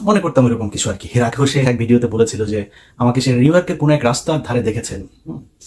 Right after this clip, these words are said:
কথা তো বলেন চিবায় চিবায় বিশাল এক, দেখলে মনে হয় যেন শেরে বাংলা একে ফজলুল হকের চাইতে বেশি জ্ঞানী লোক। তো, ও, উনি এর আগেও আমাকে নিয়ে এই ধরনের কথাবার্তা বলেছেন। আহ, সবশেষ আমি হচ্ছে Uber চালাই। শাহেদ আলম, আমি শুধু Uber চালাই না,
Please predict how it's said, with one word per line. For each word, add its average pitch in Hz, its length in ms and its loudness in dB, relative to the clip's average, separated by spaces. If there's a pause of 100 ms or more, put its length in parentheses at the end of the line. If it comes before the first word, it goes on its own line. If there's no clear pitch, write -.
(480)
কথা 139 180 0
তো 175 100 0
বলেন 147 320 4
চিবায় 123 260 2
চিবায় 117 280 -2
বিশাল 110 280 -4
এক, 107 320 -6
দেখলে 120 220 2
মনে 123 160 4
হয় 120 80 4
যেন 123 140 2
শেরে 117 180 -2
বাংলা 117 200 0
একে 113 200 -4
ফজলুল 107 240 -6
হকের 107 180 -8
চাইতে 107 220 -8
বেশি 104 200 -6
জ্ঞানী 98 180 -6
লোক। 95 140 -12 (640)
তো, 104 300 -4 (120)
ও, 117 260 0
উনি 135 460 4 (500)
এর 135 80 0
আগেও 120 160 -2
আমাকে 117 260 -4
নিয়ে 107 120 -6
এই 101 40 -8
ধরনের 104 160 -6
কথাবার্তা 101 360 -8
বলেছেন। 113 340 -10 (640)
আহ, - 420 -16
সবশেষ 151 580 -2
আমি 117 160 -2
হচ্ছে 113 160 -4
Uber 110 220 0
চালাই। 95 360 -10
শাহেদ - 220 -4
আলম, 131 240 -2 (840)
আমি 151 120 0
শুধু 185 280 -2
Uber 160 260 6
চালাই 110 280 -2
না, 92 140 -10